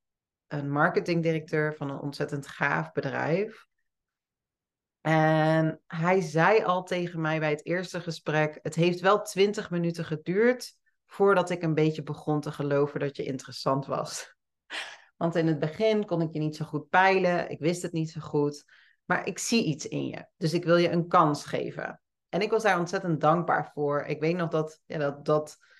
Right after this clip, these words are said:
dan voel je een soort connectie met iemand, dan wil je iemand <laughs> eigenlijk bijna een knuffel geven van, "Oh, dankjewel dat je me ziet, want ik wil zo graag gezien worden."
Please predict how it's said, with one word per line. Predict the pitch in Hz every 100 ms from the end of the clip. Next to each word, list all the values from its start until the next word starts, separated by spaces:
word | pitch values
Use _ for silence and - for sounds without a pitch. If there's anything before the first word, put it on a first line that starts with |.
| _ _ -
dan | 165
voel | 156 202
je | 247 214
een |
soort | 190 170
connectie | - 151 208 - 180
met | 165 156
iemand, | 160 156 156 151
dan | 151
wil | 156 202
je | 214
iemand | 175 175 185
<laughs> | 302
eigenlijk | 277 175
bijna | 156 180 202 151
een | 160
knuffel | 175 208 214
geven | 170 160 156 151
van, | 156
"Oh, | - 185 165
dankjewel | 190 190 165 196 196
dat | 170
je | 170
me | 151
ziet, | 151 240 226
want | 180 175
ik |
wil | 160 196
zo | 180
graag | 175 160 165
gezien | 156 170 175
worden." | 131 - -